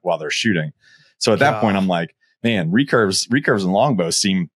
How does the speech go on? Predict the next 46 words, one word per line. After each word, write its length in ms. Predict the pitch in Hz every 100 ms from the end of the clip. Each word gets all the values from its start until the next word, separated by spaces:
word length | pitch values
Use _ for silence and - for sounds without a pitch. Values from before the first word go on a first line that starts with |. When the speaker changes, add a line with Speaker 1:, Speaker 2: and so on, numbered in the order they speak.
| _ -
Speaker 1:
pretty 160 | 117 107
cool 300 | - 107 117
and 200 | 92 92
much 300 | 113 123 -
safer 380 | - 123 117 92
than 160 | 90
that. 360 | 104 139 165 151
<laughs> 140 | -
So 200 | 139 107
Speaker 2:
Yeah. 360 | 107 123 127 110 123
Speaker 1:
at 160 | 127
the 80 | 117
time, 380 | 101 123 123 113
I, 180 | 104 98
you 120 | 107
know, 100 | 98
this 160 | 98 104
was, 120 | 92
like, 180 | 92 95
right 160 | 92
around 260 | 95 101 87
February, 500 | - 98 92 90 87
I 60 | 87
told 300 | - 101 92
my, 320 | 85 85 85 -
my 120 | 87
fiance 380 | 82 92 90 85
at 80 | 82
the 80 | 85
time, 220 | 87 82
my 80 | 80
now 200 | 80 80
wife, 380 | 80 85 80 - _ _ -
"Man, 260 | 104 82 - 98
recurves 380 | 110 120 95 82
and 80 |
longbows 340 | 87 98 95 80
are 60 |
cool. 280 | - 117 120
I 60 | 95
wanna 220 | 92 87
get 100 | 85
a 60 | 80
bow. 340 | 95 98 98
I 20 |
wanna 300 | 85 87 82